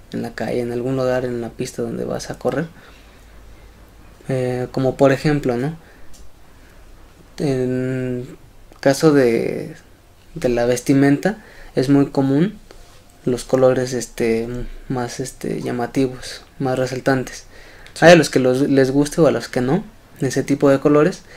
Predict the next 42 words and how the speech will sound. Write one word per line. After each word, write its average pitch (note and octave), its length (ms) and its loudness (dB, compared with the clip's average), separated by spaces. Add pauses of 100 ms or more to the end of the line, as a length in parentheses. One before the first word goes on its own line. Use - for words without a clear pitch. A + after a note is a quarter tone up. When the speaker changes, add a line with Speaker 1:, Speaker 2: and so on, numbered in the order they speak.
(300)
Speaker 1:
aunque C3 220 -2
es C3 80 -4
principalmente, C#3+ 680 2
pues, C3 180 -6
por - 200 -2
este B2+ 200 -4
punto B2 360 -2
de A#2+ 100 0
la B2 140 -4
seguridad. D3+ 500 2 (320)
Resaltas, C#3 640 -2
te C3 100 -2
distinguen C3 640 -2
más D3+ 320 -4 (400)
y A#2 500 -2
vas, A#2 300 -2
este, - 380 -6
en - 120 -6
ese C3 180 -6
as-, - 260 -10
en C3 160 -6
ese C3 100 -6
aspecto B2+ 400 -4
protegido, C#3 560 -2
¿no? C#3+ 180 -6 (440)
Vamos B2+ 180 -6
a B2+ 220 -2
poner C3+ 320 0
el C3+ 140 0
caso C3+ 340 2
de B2 100 -2
que, - 140 -12
pues, A#2+ 260 -10
vas B2 220 -8
a C3+ 40 -4
entrenar C3 540 -2
o, C3+ 80 -4
o - 600 -6
estás B2 320 -4
en A#2+ 240 -4 (100)
una B2+ 220 -4
competencia C#3 720 -2